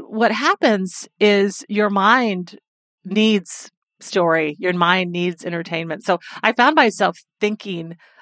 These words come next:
about everything, <laughs> literally, like, everything in my life, which is in so many ways what made the hike so healing, really, because I had to think through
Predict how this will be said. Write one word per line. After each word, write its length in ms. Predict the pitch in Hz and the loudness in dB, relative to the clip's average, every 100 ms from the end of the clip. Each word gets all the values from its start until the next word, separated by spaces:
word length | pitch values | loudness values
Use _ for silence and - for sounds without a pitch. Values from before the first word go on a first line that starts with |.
| - | -6
about 240 | - 170 - | 0 0 0
everything, 460 | - 160 175 - 156 | -4 -4 -6 -8 -8
<laughs> 40 | 175 | -2
literally, 460 | 185 214 185 233 | 0 0 2 2
like, 240 | 226 214 - 214 | 2 0 0 0
everything 400 | 208 269 214 190 | 2 2 2 2
in 80 | |
my 80 | 185 | 2
life, 180 | 185 170 - - | 2 -2 -8 -4
which 180 | 294 311 | 0 2
is 100 | 311 | 2
in 120 | 294 | 0
so 220 | - 320 403 | 0 0 0
many 180 | 427 | 0
ways 320 | 226 202 208 185 | 0 0 -2 -4
what 200 | 175 190 | -6 -2
made 220 | 202 202 | -4 -2
the 60 | |
hike 280 | 190 208 - | -4 -6 -6
so 520 | - 214 220 214 208 - _ _ | -4 0 2 0 -4 -8 _ _
healing, 520 | - 226 233 359 175 160 | -8 -2 0 0 -2 -2
really, 380 | 151 156 165 | -4 -2 -4
because 360 | 170 208 214 185 _ _ _ | -4 -2 -2 -2 _ _ _
I 160 | 196 214 | 2 2
had 280 | 226 277 294 | 4 2 0
to 100 | 262 | -4
think 280 | 214 180 - | -4 -8 -10
through 380 | 165 160 147 | -6 -4 -4